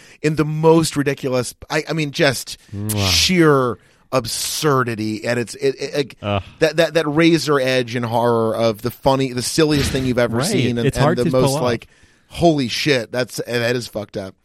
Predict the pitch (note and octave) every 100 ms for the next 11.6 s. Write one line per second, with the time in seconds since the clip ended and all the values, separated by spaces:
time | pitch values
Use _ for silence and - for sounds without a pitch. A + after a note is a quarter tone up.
0 | _ A2 G2+ F2 E2+ - G3 A#3 E3+ F3
1 | E3 D#3+ D3 C3 A#2 G#2+ G#2+ - - -
2 | _ _ - - - - C#3 D#3+ D#3+ G2
3 | F3 D3 D3+ D3+ - A#2 A#2 A#2 G2+ G2+
4 | - _ - A#2 A#2+ A#2+ A#2+ A#2 A#2+ A2+
5 | C3 C#3 B2+ C3+ C3+ C3 C#3+ C#3+ C3 -
6 | B2 B2 B2 C3+ D3+ D3+ D3+ C#3+ B2 D3+
7 | D#3+ D#3 D3 C3+ A#2 A#2+ A#2 A#2+ A2 G#2
8 | - - A2 G2+ G2 - - - _ _
9 | _ _ _ _ _ _ B2+ C3 B2 A#2+
10 | - B2+ A#2 A2+ A2+ - D#3 E3+ C#3 C3
11 | - A2 D2+ A#1 - -